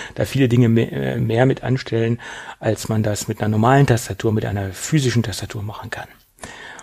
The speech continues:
Und da gab's ja viele Ansätze auch von Lenovo, die haben das ja auch mal angefangen und da gab's ja auch sogar Seriengeräte,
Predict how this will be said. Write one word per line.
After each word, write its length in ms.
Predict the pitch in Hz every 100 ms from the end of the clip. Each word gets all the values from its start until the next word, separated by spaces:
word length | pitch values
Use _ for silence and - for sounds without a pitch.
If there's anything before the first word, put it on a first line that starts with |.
| -
Und 540 | 120 107 107 - -
da 120 | 113 117
gab's 280 | 123 -
ja 200 | 139 131 120 - - - - - - - - -
viele 240 | - 156 147
Ansätze 420 | 151 151 - 131
auch 80 | 123
von 160 | 127
Lenovo, 760 | 117 117 123 151 127 117 120 123
die 220 | 127 120
haben 100 | 117
das 120 | 113
ja 80 | 131
auch 60 | 123
mal 160 | 127
angefangen 560 | 120 120 - 110 113 117
und 120 | 110
da 80 | 110
gab's 280 | 123 - 131
ja 80 |
auch 40 | 123
sogar 240 | - 113
Seriengeräte, 800 | 110 113 135 120 107 117 110 123